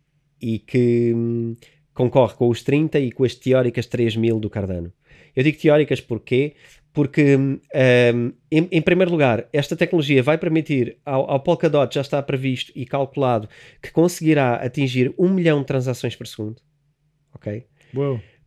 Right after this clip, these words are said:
Speaker 1: Porque ele é escalável exponencialmente por cada elemento adicionado ao sharding.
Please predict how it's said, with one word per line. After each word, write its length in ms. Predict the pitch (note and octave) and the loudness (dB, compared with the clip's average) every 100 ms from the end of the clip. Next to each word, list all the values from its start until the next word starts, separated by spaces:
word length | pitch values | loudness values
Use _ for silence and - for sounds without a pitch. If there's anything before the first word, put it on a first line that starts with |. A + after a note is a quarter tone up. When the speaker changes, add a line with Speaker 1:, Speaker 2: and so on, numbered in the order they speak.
| - | 0
Speaker 1:
Porque 320 | C#3+ D3 D#3 | 2 4 4
ele 180 | F#3 F3 | 4 6
é 120 | C3+ | 4
escalável 600 | A#2 - D#3 E3 C#3 B2+ B2 | 2 -2 0 2 4 2 2
exponencialmente 1120 | - - D3 D3+ D#3+ - C#3+ C3+ C3+ D3 - | -2 0 2 4 2 2 2 2 2 0 -4
por 180 | - C#3 | -4 -2
cada 260 | D#3+ D3+ D3+ | 2 2 2
elemento 520 | C#3+ C3+ C#3 C#3 C#3 | 2 2 2 2 -2
adicionado 640 | C3 C3+ - B2+ B2 A#2 | -4 -4 0 0 0 -2
ao 80 | A2+ | -4
sharding. 440 | - G#2 G2 G2 | -6 -6 -8 -12